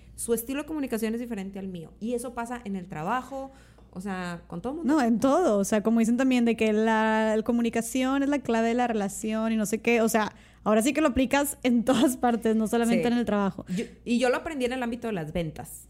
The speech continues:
Speaker 2: Ok, sí.
Speaker 1: Por eso.
Speaker 2: Pero me gusta que digas eso, o sea, la información está en todas partes porque pueden contratar un coach, obviamente, aquí está Tere y hay,
Speaker 1: <laughs>
Speaker 2: <laughs> y también hay, hay más opciones, pero esta parte para,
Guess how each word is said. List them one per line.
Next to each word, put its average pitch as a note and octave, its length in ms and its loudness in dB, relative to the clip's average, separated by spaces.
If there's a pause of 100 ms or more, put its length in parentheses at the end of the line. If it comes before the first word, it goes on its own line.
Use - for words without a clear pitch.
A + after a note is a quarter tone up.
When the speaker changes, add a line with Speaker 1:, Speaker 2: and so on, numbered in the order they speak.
(120)
Speaker 2:
Ok, G3 220 -6 (380)
sí. G3 320 -6
Speaker 1:
Por F#3 160 -2
eso. F3+ 120 -2
Speaker 2:
Pero D#4+ 200 4
me D4+ 120 0
gusta E4 220 -2
que G#4 100 0
digas F#4+ 200 0
eso, C4+ 200 -2
o - 20 -2
sea, A3+ 100 -2
la A#3+ 80 0
información A#3+ 320 0
está C#4+ 140 -2
en D4+ 80 0
todas E4+ 160 0
partes D#4+ 320 -2
porque A#3 420 -2 (260)
pueden C4 200 2
contratar B3+ 320 2
un C4 120 0
coach, C#4 440 0
obviamente, A#3 480 0
aquí A#3+ 180 0
está B3 160 -2
Tere B3+ 560 2
y A#3 220 4
hay, A3+ 280 6
Speaker 1:
<laughs> C#4 520 6 (100)
Speaker 2:
<laughs> G4 340 -6
y C4 100 0
también B3 280 2
hay, C4 240 2
hay B3+ 140 2
más C4 180 2
opciones, C4 440 0
pero C4+ 420 2 (300)
esta C4 320 0
parte D4 240 0
para, C#4 400 2